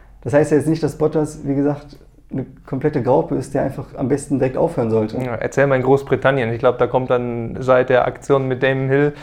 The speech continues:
Speaker 2: seitdem hat er da, glaub ich, auch den Hau weg, dass Michael immer nur der gute Schummelschummi war. <laughs>
Speaker 1: Ja,
Speaker 2: Ja.
Speaker 1: also, ja, die Leute haben halt schnell den Ruf weg. Und wie gesagt, dem Bottas wird jetzt wahrscheinlich
Speaker 2: Mhm.
Speaker 1: bis ans Ende seiner Tage, immer wenn's regnet,
Speaker 2: Ja.
Speaker 1: wird's heißen, „Oh, der Bottas, die Flasche, jetzt geht's aber gleich wieder, der dreht sich jetzt gleich wieder achtmal.“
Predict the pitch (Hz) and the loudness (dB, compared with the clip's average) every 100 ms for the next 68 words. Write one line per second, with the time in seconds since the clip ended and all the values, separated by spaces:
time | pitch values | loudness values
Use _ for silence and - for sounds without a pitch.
0 | - - - 127 135 131 131 131 127 127 | -20 -2 0 2 4 2 4 2 2 0
1 | - 131 135 127 131 127 135 127 - 123 | -2 -4 -2 0 2 0 -2 -6 -6 -2
2 | 127 127 131 131 127 123 117 120 120 - | 0 0 -2 -2 0 2 2 0 -6 -20
3 | - - - 135 117 139 127 131 123 117 | -20 -20 -6 -4 -2 -2 0 -2 -2 -4
4 | 120 127 - - - 554 554 - - 196 | -6 -4 -4 -4 -4 -4 -2 -2 -2 -6
5 | - - - - 113 123 - - - 151 | -6 -14 -14 -4 2 4 6 4 2 2
6 | 165 143 170 156 151 165 156 151 170 165 | 4 6 6 4 2 2 4 2 0 0
7 | 147 156 131 - 143 135 - 143 127 - | 2 2 0 -8 -10 -12 -4 0 2 2
8 | 185 175 170 151 147 160 151 135 135 139 | 0 0 -2 -2 -2 0 2 2 2 0
9 | - 151 156 165 156 156 143 139 143 156 | -4 -2 0 2 2 4 4 2 2 2
10 | 147 151 135 127 160 110 107 - 147 139 | 4 4 2 4 4 4 2 2 -2 0
11 | 113 107 123 - - 107 123 110 123 117 | -2 -2 -4 -6 -10 -6 -4 -4 -4 -4
12 | - - 131 120 120 - 120 117 143 123 | -2 -2 2 4 4 4 6 8 8 6
13 | 123 - 107 135 117 120 117 208 127 110 | 6 4 2 4 4 4 4 2 0 0